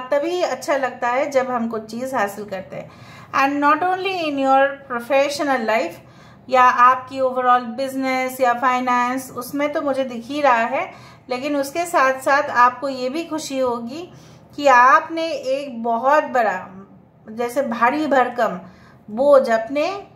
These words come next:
जो कंधा है, right, उसके, आ, ऊपर से आपका जो बोझ है वो हट गया। हो सकता है कि आपकी बहन की शादी है, right,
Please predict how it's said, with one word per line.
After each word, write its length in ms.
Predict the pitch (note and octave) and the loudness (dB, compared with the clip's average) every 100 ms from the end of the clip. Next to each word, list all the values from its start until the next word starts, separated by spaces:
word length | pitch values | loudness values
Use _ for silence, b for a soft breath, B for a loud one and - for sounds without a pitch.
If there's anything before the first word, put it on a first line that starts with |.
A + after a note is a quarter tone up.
| _ _ - _ - | _ _ -20 _ -18
जो 340 | G#3 A3+ A3 A3 | -4 0 0 2
कंधा 480 | B3 A#3+ B3+ D4+ | 2 2 2 2
है, 340 | C#4+ B3 G#3 F#3+ | 2 2 -2 -6
right, 320 | A3+ C4 E4 B B B B | -6 -8 -10 B B B B
उसके, 600 | C#4+ C#4 - - F4 F4 A#3+ F3 - - - | -10 -10 -12 -10 -2 2 0 0 -10 -20 -8
आ, 340 | G#3 A3 G#3+ G3+ G3+ - | 2 4 6 4 2 -10
ऊपर 280 | A3+ A3+ C4 | -14 0 2
से 160 | C4 D#4 | 2 0
आपका 280 | B3+ A#3 B3+ | 0 0 -2
जो 160 | B3 | -2
बोझ 380 | A3+ A3+ B3 C4 | -4 -2 0 0
है 80 | D4 | 0
वो 200 | C#4+ B3+ C4 | 0 2 0
हट 180 | B3+ - | 0 -4
गया। 300 | F3+ D#3 - B B B - | -8 -12 -14 B B B 0
हो 120 | D4+ | 2
सकता 300 | D#4 D#4 D4+ | 4 4 4
है 140 | D4 D4 | 4 2
कि 200 | C#4+ C#4 | 0 2
आपकी 800 | A#3 B3 B3+ B3 - C4 B3 | 6 6 6 0 -14 -14 -12
बहन 400 | A#3 A3+ A#3+ B3 | -8 -6 -6 -6
की 160 | A#3 A#3+ | -8 -10
शादी 480 | - B3 G3+ A3+ A3+ | -2 0 0 -2 -2
है, 260 | A3+ G#3+ | -2 -2
right, 280 | G#3+ G#3+ G#3+ | -4 -6 -8